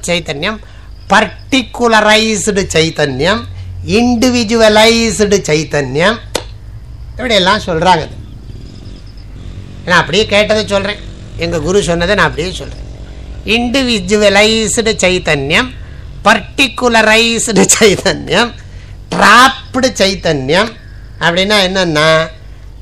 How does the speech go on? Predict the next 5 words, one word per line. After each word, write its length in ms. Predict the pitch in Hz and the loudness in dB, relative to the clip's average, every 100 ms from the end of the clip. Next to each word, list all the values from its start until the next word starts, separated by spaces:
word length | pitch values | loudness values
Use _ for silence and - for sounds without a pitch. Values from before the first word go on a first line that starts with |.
| - - - - - - - - - - - - | -18 -18 -18 -18 -18 -18 -18 -18 -18 -18 -18 -6
விஜ்ஞா-, 480 | 180 196 180 208 180 | -4 -4 0 2 2
விசேஷ 440 | 165 - 214 196 | 2 2 2 2
சைத்தன்யம். 440 | 233 123 - - - - - | -2 -6 -14 -18 -18 -16 -2
அது 180 | 175 170 | 0 2
வந்து 460 | 180 220 - - | 2 4 4 2